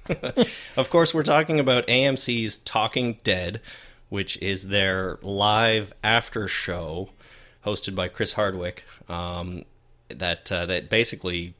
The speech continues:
I don't know, is supposed to talk about and give some insight to the episode that you just watched of The Walking Dead.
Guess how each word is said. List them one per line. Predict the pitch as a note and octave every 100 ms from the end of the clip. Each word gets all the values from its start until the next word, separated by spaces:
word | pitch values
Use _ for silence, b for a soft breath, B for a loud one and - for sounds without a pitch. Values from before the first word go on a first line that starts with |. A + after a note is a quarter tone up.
| -
I | F2+
don't | G2
know, | E2+
is | E2+
supposed | G#2 - A#2+ -
to | -
talk | - A2 A2
about | G#2 G#2+
and | F#2+
give | G#2 G2
some | F#2+
insight | - A2+ - F#2 - -
to | - G2+
the | F#2 F#2
episode | F#2+ G2 F#2 F2+
that | F2+
you | F#2+
just | F2+ F#2+ F2+ F#2+
watched | F2+ F2 - E2
of |
The | E2+
Walking | F2 E2 - F2
Dead. | E2 E2+